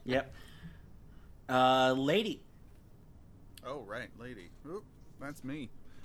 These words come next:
Speaker 2: I'm lady. Um, lady's gonna do a, uh, lady's gonna do an icy wind on the,
Speaker 1: Ooh.
Speaker 2: on the fella right in front of her.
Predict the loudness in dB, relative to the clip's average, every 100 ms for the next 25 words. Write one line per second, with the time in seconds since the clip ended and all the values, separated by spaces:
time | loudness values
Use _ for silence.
0 | -4 -4 -2 -6 -6 -12 -14 -20 -20 -20
1 | -20 -12 -4 -2 0 0 -4 -8 -14 -14
2 | -6 -4 -4 -6 -4 -4 -2 0 0 0
3 | -2 -2 -2 -2 -2 0 0 2 2 0
4 | -2 -12 -18 -14 -10 -10 -10 -16 -16 -16
5 | -14 -10 -6 -4 -4 -4 -4 -2 -2 0
6 | 0 -2 -6 -6 -4 -2 -2 -4 -6 -10
7 | -18 -20 -20 -12 -8 -6 -6 -4 -2 -2
8 | -2 -4 -2 -4 -4 -6 -4 -2 -2 -4
9 | -4 -8 -8 -8 -8 -10 -12